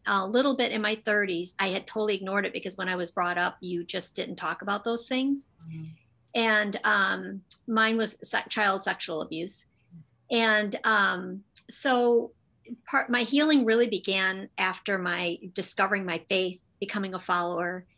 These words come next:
Speaker 1: and just really realizing I had, um, a lot of forgiveness to take care of. And once I was able to, to forgive and let go of the, um, people in my life that I felt,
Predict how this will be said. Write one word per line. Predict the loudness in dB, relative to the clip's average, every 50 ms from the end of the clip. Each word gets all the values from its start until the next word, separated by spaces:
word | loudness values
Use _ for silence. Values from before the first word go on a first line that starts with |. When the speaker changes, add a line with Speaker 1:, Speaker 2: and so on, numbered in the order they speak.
| _ _ _ -20 -12 -6 -2
Speaker 1:
and | 0 0 0 0 -2 -2 -2
just | -2 -2 -2 -2 0
really | 2 2 2 2 2 0
realizing | 0 0 0 -2 0 0 0 0 0 -2 -2 -2 -4 -4 -2 -2
I | -2 -2
had, | -2 -2 -2 0 0 0 0 -2 -6 -12 _ _ -6
um, | -4 -2 -2 -4 -4 -6 -8 -10 -12 -12 -16 -18 -8 _ 0
a | 2
lot | 2 2 2
of | 2 -2
forgiveness | -4 -2 -2 -2 -2 -2 -4 -4 -4 -4 -6 -8 -12 _ -2
to | 0 2 2 2 0 -2
take | -2 -2 -2 -2 -2
care | -4 -4 -4 -4 -4 -4 -6
of. | -8 -10 _ _ _ _ _ -20 -20 -20 _ _ _ _ -2
And | 0 0 0 2
once | 2 2 2 0 0 0
I | 0 0
was | 0 0 0
able | 0 0 0 0
to, | -2 -4 -4 -4 -4 -6 -8 -8 -6 -4
to | -2 0 0 0 -2
forgive | -4 -6 -4 -2 0 2 2 2 0
and | -2 -4 -4 -2
let | -2 -2 -2 -2
go | -2 -2 0 0 0 -2 -2 -2
of | 0 -2 -2 -2 -6 -16 -12 _ -4
the, | -4 -2 -2 -2 -4 -4 -4 -2
um, | -2 -2 -2 -2 -4 -6 -10 -12 -14 _ -20 -20 -20 _ _ _ -2
people | -2 0 2 2 0 2
in | 2
my | 0 0
life | 0 0 0 0 0 0 -2 -6 -6 -4
that | -2 -2 0 0 0
I | -2 -2 -2 -2 -4 -4 0
felt, | 2 2 2 2 0 -4 -10